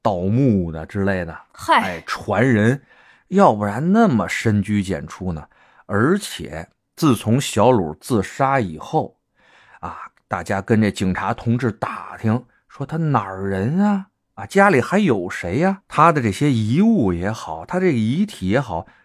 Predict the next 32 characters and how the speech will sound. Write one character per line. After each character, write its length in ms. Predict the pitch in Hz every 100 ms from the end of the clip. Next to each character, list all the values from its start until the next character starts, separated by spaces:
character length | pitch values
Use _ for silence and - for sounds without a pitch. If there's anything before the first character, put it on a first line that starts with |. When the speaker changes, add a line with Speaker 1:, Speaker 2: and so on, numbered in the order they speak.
| _ _ -
Speaker 1:
得 260 | 117 107 -
叫 260 | 247 180
他 200 | 131 226
们 80 | 196
家 180 | 208 220
人 160 | 196
来 140 | 202 214
收 260 | - -
敛 340 | 285 320 220 110
一 140 | 90
下 240 | 90 95 82
吧。 200 | 82 82
Speaker 2:
嗯。 420 | 160 131 131 - -
Speaker 1:
嗯， 180 | 107 - _ _
警 220 | 95 87
察 180 | - 95
同 200 | 98 92
志 180 | 98 90
呢， 180 | 82 -
也 200 | 85 71
是 120 | - 67
跟 200 | 78 82
大 120 | 80
家 160 | 80
说， 280 | 87 98 90 _ _ _ _
说 180 | - 190
这 160 | 165
鲁 160 | 113 104
天 200 | 165 196
凤 100 | 202
啊， 400 | 147 101 85 80
啊， 300 | - 85 71